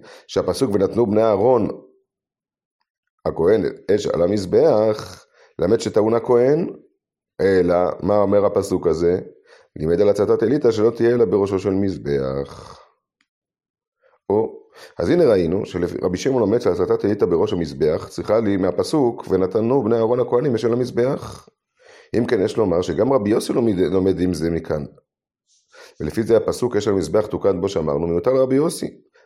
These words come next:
אז הוא מלמד שעושים עוד מערכה לקיום האש. או, מה השיב רבי יהודה על קושתו של רבי שמעון? מאחר שלפי רבי יהודה הפסוק מלמד אותו,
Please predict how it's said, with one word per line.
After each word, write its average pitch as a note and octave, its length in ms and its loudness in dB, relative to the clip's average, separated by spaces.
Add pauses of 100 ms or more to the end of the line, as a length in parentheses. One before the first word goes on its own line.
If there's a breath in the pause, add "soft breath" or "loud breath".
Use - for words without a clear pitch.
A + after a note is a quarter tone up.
(140 soft breath)
אז - 60 -14
הוא D2 100 -6
מלמד C3+ 240 0
שעושים G#2 300 0
עוד A#2+ 140 -2
מערכה G#2 280 0
לקיום F2 360 -4
האש. - 480 -14
או, - 240 -4 (320 loud breath)
מה - 80 -2
השיב C3+ 240 0
רבי A2 180 0
יהודה A2 180 2
על G2 60 4
קושתו F2 300 -4
של G2+ 120 -2
רבי F#2+ 220 0
שמעון? D#2 460 -6
מאחר - 180 -6
שלפי G#2 240 -4
רבי G2 180 0
יהודה G2+ 240 2
הפסוק E2 600 -6 (360 loud breath)
מלמד E2+ 280 0
אותו, A#2+ 240 2